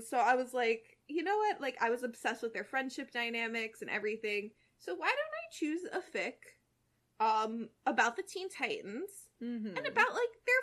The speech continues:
Speaker 1: friendship. And so, um,
Speaker 2: Awesome.
Speaker 1: I stumbled across this fic called Pizza Slices of Life by Sylph Feather, so S Y L P H underscore feather.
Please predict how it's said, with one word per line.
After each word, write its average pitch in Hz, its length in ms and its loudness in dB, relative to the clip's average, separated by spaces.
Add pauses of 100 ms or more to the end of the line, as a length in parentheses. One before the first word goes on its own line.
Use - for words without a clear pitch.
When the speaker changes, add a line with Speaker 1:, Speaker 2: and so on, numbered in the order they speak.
Speaker 1:
friendship. 466 580 -2 (420)
And 320 200 0
so, 320 300 0 (100)
um, 285 360 6
Speaker 2:
Awesome. 180 300 -6 (340)
Speaker 1:
I 311 140 4
stumbled 359 460 0
across 277 480 4
this 240 360 4
fic 220 260 0
called 208 340 -4 (480)
Pizza 262 720 2 (100)
Slices 226 460 2
of 247 160 2
Life 214 640 2
by 196 400 2 (300)
Sylph 247 500 0 (320)
Feather, 226 460 2 (100)
so 208 300 -2 (480)
S 269 260 4
Y 240 460 4
L 208 240 2
P 220 320 -12
H 220 300 0
underscore 190 880 -6
feather. 190 420 -4